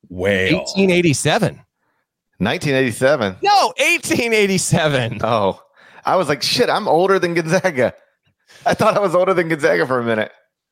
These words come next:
Speaker 3: Turns out I'm not.
Speaker 2: <laughs> You're not older than Gonzaga. Eighteen eighty-seven.
Speaker 3: Yeah.
Speaker 2: I, you know what?
Speaker 3: Hold on. I said nineteen oh four. That's not way off.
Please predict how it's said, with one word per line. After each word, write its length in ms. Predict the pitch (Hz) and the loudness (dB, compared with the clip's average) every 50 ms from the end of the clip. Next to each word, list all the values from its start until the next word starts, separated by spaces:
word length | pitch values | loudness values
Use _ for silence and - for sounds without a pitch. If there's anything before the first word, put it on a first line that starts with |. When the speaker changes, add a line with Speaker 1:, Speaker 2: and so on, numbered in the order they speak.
| _ _ _ _ _ _ | _ _ _ _ _ _
Speaker 3:
Turns 220 | - 123 123 120 117 | -4 -2 0 2 2
out 100 | 113 110 | 2 2
I'm 100 | 107 101 | 0 -2
not. 260 | 104 104 104 - - - _ _ _ _ _ | -2 -2 -2 -4 -6 -12 _ _ _ _ _
Speaker 2:
<laughs> 520 | _ - - - - - - 135 - - - | _ -20 -20 -18 -16 -14 -14 -14 -14 -12 -12
You're 180 | 120 107 110 | -10 -8 -8
not 360 | - 113 113 - - - 107 - | -8 -8 -8 -8 -10 -10 -8 -6
older 180 | 127 110 120 117 | -6 -6 -4 -4
than 140 | 117 113 117 | -4 -4 -4
Gonzaga. 240 | 117 104 113 117 - - 175 | -4 -2 -2 -2 0 0 0
Eighteen 320 | 220 214 - - 240 220 | -2 -2 -4 -6 -2 0
eighty-seven. 600 | 220 220 202 190 - - 180 196 190 151 110 82 - _ _ _ _ _ _ _ _ | 0 0 0 -2 0 2 2 2 2 0 -2 -4 -10 _ _ _ _ _ _ _ _
Speaker 3:
Yeah. 100 | 135 156 | -4 -4
Speaker 2:
I, 60 | 208 | -4
you 120 | 226 240 254 | -4 -4 -2
know 160 | 262 320 381 | 0 0 2
what? 260 | 349 339 403 494 554 - _ _ _ _ _ _ - | 2 2 2 2 2 -2 _ _ _ _ _ _ -2
Speaker 3:
Hold 160 | - 294 - | -2 2 2
on. 100 | 269 - | 2 2
I 80 | - 403 | 2 0
said 200 | - - 440 - | 2 0 0 2
nineteen 480 | 208 190 220 240 233 - - 220 202 | 0 0 0 0 0 -2 -2 0 2
oh 160 | 185 185 190 | 2 2 0
four. 400 | 175 - - - 139 165 165 123 | -2 -4 -4 0 2 2 4 4
That's 160 | 139 180 - - | 2 0 0 0
not 200 | 320 175 127 120 | 0 0 0 -2
way 300 | 127 - - 226 208 147 | -4 -2 -2 0 0 2
off. 400 | 113 - - - 170 170 160 | 0 0 2 0 0 0 -2